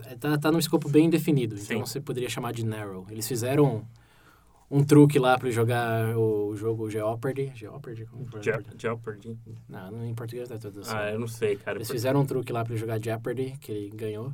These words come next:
Speaker 1: mas ele ainda não é considerado inteligência artificial geral.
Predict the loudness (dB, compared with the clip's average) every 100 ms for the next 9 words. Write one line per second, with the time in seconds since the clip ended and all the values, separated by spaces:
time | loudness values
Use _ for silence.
0 | -12 -20 _ _ _ _ _ _ -12 -6
1 | -4 -2 -2 -4 -4 -4 -4 -2 -2 -2
2 | -4 -6 -6 -10 -12 -10 -6 -4 -4 -4
3 | -6 -8